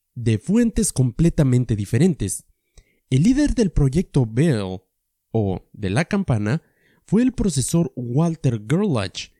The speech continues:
quien también fue el líder del proyecto de uranio de Alemania desde mil novecientos cuarenta y cuatro, y por lo tanto, es lógico suponer que el Bell fue parte del proyecto de armas atómicas de la Alemania nazi.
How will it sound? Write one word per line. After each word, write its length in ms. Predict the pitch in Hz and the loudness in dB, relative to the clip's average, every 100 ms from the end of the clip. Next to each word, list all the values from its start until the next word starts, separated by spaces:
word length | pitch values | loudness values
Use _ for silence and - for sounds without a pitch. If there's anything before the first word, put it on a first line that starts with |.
| _ - | _ -4
quien 240 | 131 123 | 0 0
también 480 | 120 120 131 226 233 | 0 0 2 2 0
fue 280 | - 214 214 | 0 2 2
el 120 | 156 | 2
líder 320 | 165 190 175 | 2 2 2
del 160 | 131 113 | 0 0
proyecto 480 | 117 113 156 - 139 | 0 0 -2 -2 0
de 80 | 117 | 0
uranio 600 | 107 127 185 175 123 123 | 2 2 2 2 0 0
de 140 | 110 | 0
Alemania 640 | 104 107 123 104 107 135 151 _ _ - | 0 0 0 0 -2 -4 -6 _ _ -2
desde 380 | 131 110 123 | 0 0 0
mil 200 | 120 165 | 2 2
novecientos 600 | 175 131 104 120 113 110 | 2 2 0 -2 -2 -4
cuarenta 340 | - 107 98 98 | -2 -2 -2 -4
y 40 | |
cuatro, 540 | - 185 208 120 92 _ _ _ _ _ _ | 0 -2 0 -2 -4 _ _ _ _ _ _
y 160 | 127 104 | -4 -2
por 200 | 117 110 | -2 -2
lo 140 | 110 | -2
tanto, 520 | 202 214 156 117 120 - _ _ _ - | -2 -2 0 -2 -2 -8 _ _ _ -2
es 200 | 214 208 | 0 2
lógico 460 | 233 214 226 170 | -2 0 -2 0
suponer 640 | 147 131 120 120 160 220 123 | 0 -2 0 2 4 2 2
que 160 | 120 | 0
el 160 | 107 104 | 0 0
Bell 460 | 117 190 139 101 - _ _ _ _ | 0 2 0 -2 -8 _ _ _ _
fue 200 | 156 185 | 0 2
parte 460 | 196 208 - 185 | 0 0 0 2
del 160 | 139 117 | 2 0
proyecto 480 | 117 113 160 - 147 | -2 -2 -4 -2 0
de 140 | 113 | 2
armas 320 | 123 156 135 | 2 0 0
atómicas 640 | 110 143 143 135 - 113 104 | 0 2 2 2 0 -4 -2
de 140 | 110 | -2
la 120 | 104 | 0
Alemania 540 | 98 98 98 107 98 92 | -2 -4 -2 -2 -2 -2
nazi. 500 | 139 185 120 90 | -2 -2 -4 -6